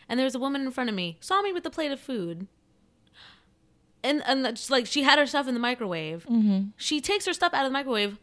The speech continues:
Speaker 1: sees me holding the plate of food, and closes the microwave. Like, I'm not standing there trying to use
Speaker 2: Oh,
Speaker 1: the microwave. And I'm
Speaker 2: Lord.
Speaker 1: like, "Are you kidding?" That's, like, kind of related, but not really.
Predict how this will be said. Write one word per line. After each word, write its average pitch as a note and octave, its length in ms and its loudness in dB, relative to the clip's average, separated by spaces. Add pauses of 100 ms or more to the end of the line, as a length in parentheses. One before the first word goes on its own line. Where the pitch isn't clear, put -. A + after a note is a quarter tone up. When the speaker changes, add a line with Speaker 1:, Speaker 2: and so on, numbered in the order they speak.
(120)
Speaker 1:
sees G4 280 -2
me G4+ 80 0
holding D4+ 320 0
the B3+ 60 -2
plate C4+ 160 -2
of C4 60 -6
food, C#4 180 -6
and A3+ 160 -6
closes D#4 360 -2
the B3+ 60 -6
microwave. G#3+ 380 -4
Like, F3 120 -6
I'm F#3+ 100 -4
not G3+ 200 -6
standing A3+ 220 -4
there F3+ 320 -6
trying A3+ 240 -4
to F3+ 160 -8 (160)
use G#3+ 200 2
Speaker 2:
Oh, E3 40 0
Speaker 1:
the - 60 0
microwave. C#3+ 500 -2
And G3+ 100 0
I'm A3+ 100 2
Speaker 2:
Lord. A3+ 120 2
Speaker 1:
like, - 160 -6 (480)
"Are B3 80 0
you C4+ 80 -2
kidding?" C4 440 0 (280)
That's, D4+ 160 4
like, E4+ 140 4 (760)
kind F4+ 160 4
of F4 60 4
related, D#4+ 280 2
but B3+ 100 4
not F3+ 160 2
really. A#2+ 360 -12